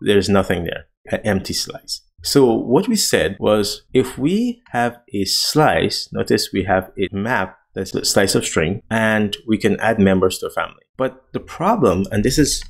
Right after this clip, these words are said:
without structs, that here for Mary, we can only, since this is a string for each person, we cannot represent Mary's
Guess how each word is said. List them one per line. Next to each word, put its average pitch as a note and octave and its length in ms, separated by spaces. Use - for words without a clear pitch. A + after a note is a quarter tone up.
without G#2 800
structs, - 640
that C3 240
here F3+ 320
for - 160
Mary, A#2 640
we A#2+ 140
can B2 280
only, D#3+ 320
since C3 260
this B2 160
is A#2 140
a G2+ 60
string G2+ 960
for - 260
each - 280
person, E3+ 520
we A#2+ 120
cannot F3 380
represent A#2+ 560
Mary's A#2+ 760